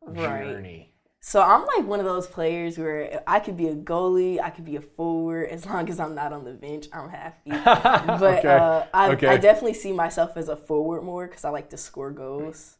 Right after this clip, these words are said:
Speaker 2: There you
Speaker 1: And I
Speaker 2: go.
Speaker 1: like to impact the game a little bit more.
Speaker 2: Yeah.
Speaker 1: So I like that better than, I guess, stopping goals.
Speaker 2: Okay, so you wanna be forward and, and playing on offense.
Speaker 1: Yes.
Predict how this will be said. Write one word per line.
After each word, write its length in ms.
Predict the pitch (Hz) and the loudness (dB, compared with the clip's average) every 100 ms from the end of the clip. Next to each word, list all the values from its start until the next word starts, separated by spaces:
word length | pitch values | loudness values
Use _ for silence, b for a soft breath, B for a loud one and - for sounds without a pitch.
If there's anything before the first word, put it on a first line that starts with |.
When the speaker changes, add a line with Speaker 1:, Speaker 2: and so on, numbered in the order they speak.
| - | -6
Speaker 2:
There 180 | 120 143 | 2 4
you 80 | 165 | 4
Speaker 1:
And 100 | 120 | 4
I 40 | |
Speaker 2:
go. 60 | 117 | 0
Speaker 1:
like 180 | 110 - | -2 -8
to 120 | - | -12
impact 420 | 160 147 156 151 | -12 -12 -12 -12
the 60 | 139 | -16
game 320 | 123 139 151 | -14 -14 -10
a 20 | |
little 220 | 156 160 156 | -8 -8 -8
bit 100 | 156 | -10
more. 320 | 175 175 185 | -10 -10 -12
Speaker 2:
Yeah. 340 | 92 98 104 | -12 -10 -8
Speaker 1:
So 560 | 107 160 151 147 147 - - | -6 -2 -2 -4 -8 -10 -6
I 100 | 160 | -4
like 240 | 156 - | -4 -8
that 220 | 139 131 | -10 -10
better 200 | 139 127 | -14 -16
than, 240 | 127 117 - _ - | -16 -18 -20 _ -14
I 80 | 147 | -12
guess, 180 | 147 | -10
stopping 560 | - - - - 92 123 | -10 -8 -10 -12 -20 -20
goals. 300 | 156 143 170 143 | -20 -20 -8 -6
Speaker 2:
Okay, 320 | 120 123 107 | -4 -4 -6
so 160 | - | -6
you 280 | 123 117 127 | -6 -4 -6
wanna 240 | 127 123 113 | -6 -8 -8
be 160 | 113 | -10
forward 680 | 110 - 107 101 90 90 82 95 | -10 -10 -10 -8 -10 -14 -18 -18
and, 320 | 98 92 92 | -16 -16 -16
and 500 | 95 95 90 90 - | -16 -16 -16 -18 -20
playing 560 | - 107 101 98 95 92 95 | -18 -16 -14 -14 -14 -16 -18
on 200 | 92 92 | -18 -14
offense. 800 | 98 95 - 101 95 92 - - | -12 -12 -14 -18 -16 -16 -18 -18
Speaker 1:
Yes. 160 | 160 | -18